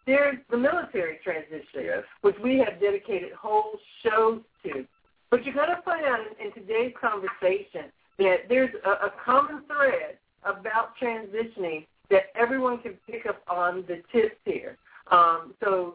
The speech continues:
Speaker 1: just stay tuned as, as we talk about that. There could be you changing whole industry. And there's some people who are transitioning from whatever industry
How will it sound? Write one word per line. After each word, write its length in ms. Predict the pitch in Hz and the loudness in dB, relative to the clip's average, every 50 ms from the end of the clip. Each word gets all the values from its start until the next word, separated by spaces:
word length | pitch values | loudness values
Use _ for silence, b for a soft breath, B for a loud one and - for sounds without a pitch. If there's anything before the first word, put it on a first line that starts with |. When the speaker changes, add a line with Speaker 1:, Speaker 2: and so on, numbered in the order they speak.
| - - _ _ 185 | -14 -20 _ _ -12
Speaker 1:
just 180 | 220 233 226 | -10 -10 -8
stay 260 | - 277 262 247 247 - | -4 -2 -2 -2 -4 -4
tuned 320 | 294 277 262 226 202 196 - | -2 -2 0 0 -2 -6 -6
as, 220 | - 185 190 180 190 196 185 | -4 -4 -2 -2 -2 -2 -4
as 120 | 180 180 | -4 -4
we 80 | 190 185 | -6 -4
talk 260 | - 208 190 185 185 | 2 4 4 4 4
about 300 | 180 185 175 175 - - | 2 2 2 2 2 0
that. 260 | 185 175 160 139 - _ _ _ _ _ _ _ _ _ _ _ _ _ _ _ _ _ _ _ _ _ _ _ _ _ _ | 0 0 0 -2 -8 _ _ _ _ _ _ _ _ _ _ _ _ _ _ _ _ _ _ _ _ _ _ _ _ _ _
There 200 | - 254 285 330 | 2 2 2 4
could 240 | - 349 339 254 233 | 2 -2 -2 -2 -2
be 320 | 247 262 254 247 240 240 - | -2 0 0 0 0 -2 -4
you 300 | 233 240 277 285 277 277 - - | -4 -4 -4 -4 -6 -8 -10 0
changing 540 | 294 269 262 269 277 277 254 226 233 214 214 - | 4 6 6 6 4 2 -2 -4 -6 -8 -8 0
whole 260 | - 294 320 339 - 226 | 2 2 2 2 0 -4
industry. 680 | 233 233 233 196 180 _ _ _ 151 131 - 87 85 _ _ _ _ _ _ _ _ - | -6 -6 -6 -8 -14 _ _ _ -18 -18 -18 -18 -20 _ _ _ _ _ _ _ _ -10
And 220 | - 220 226 226 | -8 -8 -6 -4
there's 180 | 247 247 240 - | -6 -6 -4 -6
some 140 | 311 320 330 | -6 0 2
people 220 | 370 370 339 320 | 2 4 4 4
who 40 | 247 | 4
are 100 | 240 240 - | 2 2 0
transitioning 800 | 269 262 254 240 233 202 214 247 262 262 - 262 240 233 233 226 | -4 -4 -2 -4 -6 -8 -8 -8 -8 -6 -6 -4 -4 -4 -4 -8
from 260 | - 220 214 202 202 208 | -4 0 0 0 0 0
whatever 500 | - 202 196 208 220 233 240 240 247 - | -2 -2 0 0 2 2 0 0 -2 -4
industry 640 | 214 220 233 226 208 - _ - 190 185 185 - | -6 -6 -6 -8 -8 -12 _ -4 -2 -2 -2 -4